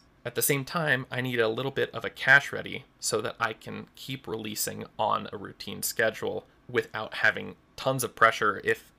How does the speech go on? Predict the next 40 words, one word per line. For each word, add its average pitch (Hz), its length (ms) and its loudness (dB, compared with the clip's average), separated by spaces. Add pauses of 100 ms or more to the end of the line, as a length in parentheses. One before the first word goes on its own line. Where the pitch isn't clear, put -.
I 117 100 -2
have 107 240 -6
something 110 280 -6
that - 120 -12
comes 107 260 -10
up - 200 -8
during 95 280 -6
a 98 60 -12
given - 340 -12
week. - 300 -18 (220)
So 117 560 8
I'm 117 160 0
going 117 240 2
to - 100 -8
spend 110 400 -6
the 113 80 -6
rest 120 360 0
of 120 180 -4
November 107 680 -4 (220)
developing 117 580 0
that 104 240 -4
cache. 147 380 4
Hopefully 110 360 -2
I'll 107 140 -2
get - 240 -8 (220)
three 120 280 -2
or 123 120 2
so 117 280 2
episodes 120 680 -2
ready, 85 340 -4 (380)
and 110 200 -6
then 120 360 0
starting 123 580 4 (340)
early 147 280 6
December, 107 640 0
I'm 107 160 -4
going 107 280 -6
to - 140 -14
release 101 460 -8
episodes 101 720 -2